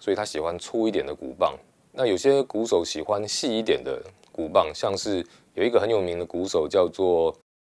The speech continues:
呃，Jeff Hamilton，他的鼓棒就非常的细，我握在手上就非常的不习惯，那个细的程度几乎是跟煮面的筷子差不多了，哦，一个非常细的鼓棒，非-，也是非常厉害、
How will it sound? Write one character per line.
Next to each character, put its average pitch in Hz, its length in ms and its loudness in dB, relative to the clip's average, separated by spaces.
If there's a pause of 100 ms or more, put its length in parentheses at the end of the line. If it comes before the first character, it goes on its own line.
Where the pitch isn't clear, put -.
(160)
呃， - 160 -6 (140)
Jeff 117 220 4
Hamilton， 98 640 0 (640)
他 131 240 6
的 107 220 8
鼓 87 180 -4
棒 101 200 6
就 95 120 2
非 113 180 4
常 95 180 -2
的 85 100 0
细， 85 300 -4 (200)
我 85 80 0
握 117 140 8
在 123 100 10
手 82 160 0
上 98 140 -2
就 92 80 0
非 104 160 4
常 92 100 0
的 82 60 -6
不 - 120 -8
习 78 220 -6
惯， 78 240 2 (800)
那 117 100 -2
个 107 60 2
细 104 320 -2
的 87 140 4
程 87 240 -4
度 104 140 2
几 101 200 -2
乎 101 220 0
是 92 380 0
跟 110 200 2
煮 85 140 -2
面 104 160 2
的 92 60 0
筷 104 200 4
子 87 140 -2
差 92 140 4
不 92 100 -2
多 85 220 4
了， 71 160 0
哦， 85 180 -4
一 104 80 -4
个 98 100 4
非 113 160 4
常 92 140 0
细 92 160 -2
的 82 100 0
鼓 73 140 -6
棒， 80 200 2 (360)
非-， 120 240 4
也 92 80 4
是 127 160 2
非 123 160 6
常 98 200 2
厉 107 160 2
害、 87 220 4